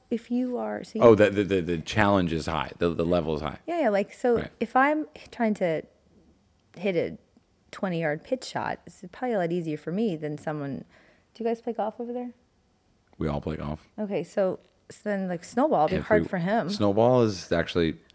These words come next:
Speaker 2: Snowball's pretty good.
Speaker 1: <laughs> Good.
Speaker 2: <laughs> He's, uh,
Speaker 1: How was his twenty-yard chip?
Speaker 2: he's even par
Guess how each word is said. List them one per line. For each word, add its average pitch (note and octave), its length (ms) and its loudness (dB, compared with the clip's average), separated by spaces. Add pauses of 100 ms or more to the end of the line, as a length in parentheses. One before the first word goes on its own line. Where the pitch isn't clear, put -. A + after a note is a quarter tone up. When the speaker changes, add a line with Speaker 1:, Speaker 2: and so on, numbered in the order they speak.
(380)
Speaker 2:
Snowball's C3+ 340 0
pretty G#2+ 200 4
good. D#2 240 0 (140)
Speaker 1:
<laughs> - 200 -16
Good. D4+ 200 2
Speaker 2:
<laughs> - 0 -
He's, F#2+ 560 0
uh, D#2 320 2 (100)
Speaker 1:
How C#4 80 6
was C#4 100 6
his B3 140 -4
twenty-yard A#3 520 6
chip? - 280 -4
Speaker 2:
he's A#2 260 2
even F#2 280 4
par D#2 420 4